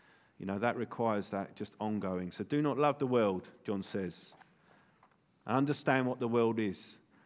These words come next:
And, and maybe those three things, the pr-, uh, materialism, pride in possessions, what you've got, selfish,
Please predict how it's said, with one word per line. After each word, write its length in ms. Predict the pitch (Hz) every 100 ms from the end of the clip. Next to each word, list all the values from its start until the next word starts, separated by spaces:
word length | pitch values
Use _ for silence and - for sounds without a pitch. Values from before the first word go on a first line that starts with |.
| -
And, 160 | 117
and 220 | 117 127 120
maybe 360 | 135 135 131
those 320 | 127 131 123
three 260 | - - 123
things, 580 | 120 120 104 95 - - _ _ _ _ _ -
the 60 |
pr-, 220 | - - -
uh, 260 | 107 104 98 -
materialism, 880 | 117 110 - 170 165 170 160 160 160 - - _ _ _
pride 320 | - 139 151
in 100 | 147
possessions, 680 | 135 123 151 143 - 143 117
what 200 | 135 135
you've 160 | 120
got, 300 | - 143 170 - -
selfish, 880 | - - - 156 160 - 151 -